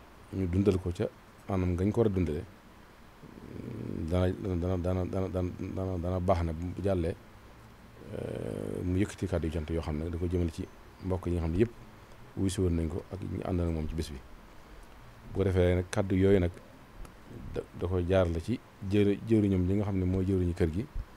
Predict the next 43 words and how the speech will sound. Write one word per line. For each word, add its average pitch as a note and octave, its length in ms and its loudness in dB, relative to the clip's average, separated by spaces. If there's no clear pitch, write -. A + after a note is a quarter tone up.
di F2+ 300 -2
Cheikh F2+ 200 0
Abdou F2+ 180 0
Lahad, E2 160 0
Cheikh - 180 -4
Abdou F#2+ 160 -6
Lahad D#2+ 180 0
Mbacké E2 360 -2
di E2+ 140 -4
rakkam F2 260 0
moom G#2 220 -4
Cheikh E2 160 -10
Souhaïbou. E2 340 -2
Bu F2 180 -4
ko F#2+ 100 4
defee F#2+ 240 4
moom F#2 180 4
it - 320 -4
mu F2+ 180 0
jaarale F2+ 340 4
ko E2 100 -2
ci B2 180 -4
sëriñ G2 280 -2
Abdou F2 140 -4
Samad F2 160 2
mi F2 140 2
nga F#2+ 120 2
xam F2 140 0
ne F2+ 60 2
moo F#2 160 2
yor F#2 80 2
seen E2+ 160 -2
kàddu, D#2+ 280 -2
yor F2 100 -6
kàddu E2 240 -6
sëriñ D#2 180 -6
Cheikh, E2+ 220 -4
yor E2+ 120 -4
kàddu D#2+ 300 -6
kër D#2+ 100 -8
sëriñ D#2 120 -6
Souhaïbou D2 240 -8
gépp. F2+ 140 -2